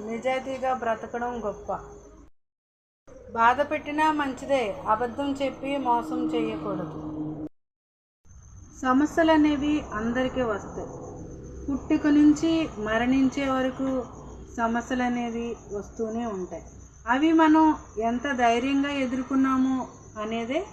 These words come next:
మన సత్తా. ఎంత కష్టమైనా, ఎంత సమస్య అయినా, ఒక చిరునవ్వు అనేది ఒక పెద్ద ఆయుధం అండి.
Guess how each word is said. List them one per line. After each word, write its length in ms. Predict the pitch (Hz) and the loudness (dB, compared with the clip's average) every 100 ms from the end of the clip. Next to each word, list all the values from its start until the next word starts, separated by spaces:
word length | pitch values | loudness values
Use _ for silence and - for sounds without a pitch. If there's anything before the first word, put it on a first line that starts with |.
| - - - - - | -16 -20 -20 -20 -8
మన 160 | 226 240 | -4 -4
సత్తా. 440 | - 190 - - - - - - - - _ _ _ _ _ _ _ - - | -4 -6 -8 -12 -12 -18 -20 -20 -20 -20 _ _ _ _ _ _ _ -20 -4
ఎంత 280 | 240 269 285 | 0 2 2
కష్టమైనా, 1000 | 320 254 - 294 294 302 294 302 302 262 - | 2 0 0 0 4 4 4 4 0 -4 -6
ఎంత 260 | 226 226 254 | -6 -4 -4
సమస్య 500 | - 220 226 - 247 | -4 -4 -4 -4 -2
అయినా, 380 | 240 247 240 202 - - - 226 | 0 -2 -2 -6 -16 -20 -16 -10
ఒక 160 | 220 | -4
చిరునవ్వు 580 | 254 - 269 285 311 294 | -2 0 2 6 6 6
అనేది 520 | 294 285 285 302 269 | 2 0 0 0 0
ఒక 240 | 262 233 240 | -2 -2 -4
పెద్ద 380 | 233 226 196 240 320 349 233 | -2 -2 0 0 2 0 -4
ఆయుధం 380 | 190 196 208 208 | -6 -4 -4 -4
అండి. 240 | 185 170 | -6 -8